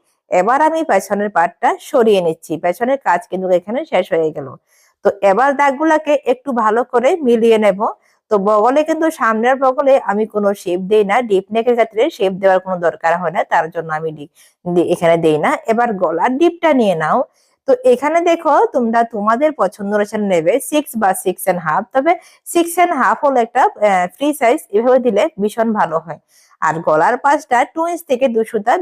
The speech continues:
বেশি নেব। যদি কেউ সামনের গলা খুব ছোট পছন্দ করো তাহলে একটু কমিয়ে দেবে। এবার কোনাকুনি করে দুটো পয়েন্টকে মিলিয়ে নিলাম। নেওয়ার পর সামনের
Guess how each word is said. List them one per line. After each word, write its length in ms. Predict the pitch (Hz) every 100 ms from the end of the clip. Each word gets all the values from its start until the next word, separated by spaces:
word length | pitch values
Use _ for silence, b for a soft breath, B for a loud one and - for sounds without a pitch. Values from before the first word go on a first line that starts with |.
| 226
বেশি 180 | 233 196
নেব। 120 | 151 135 - _ _ _ -
যদি 260 | 233 262 302
কেউ 120 | 320 330
সামনের 300 | 269 175 226 285
গলা 160 | 320 311 -
খুব 120 | 320 -
ছোট 120 | 226 240
পছন্দ 300 | 269 - 226 247 240
করো 140 | 202 -
তাহলে 260 | 208 208 190 254
একটু 140 | - 285
কমিয়ে 280 | - 202 208 185
দেবে। 160 | 165 165 -
এবার 180 | 175 202 -
কোনাকুনি 480 | 160 190 233 285 330
করে 160 | 349 302 427
দুটো 180 | 226 - 208
পয়েন্টকে 360 | 180 175 165 311 320
মিলিয়ে 300 | 277 240 208
নিলাম। 260 | 185 160 143 - _ _ _ -
নেওয়ার 380 | 214 208 226 285
পর 120 | 311 370 359
সামনের 340 | 277 214 240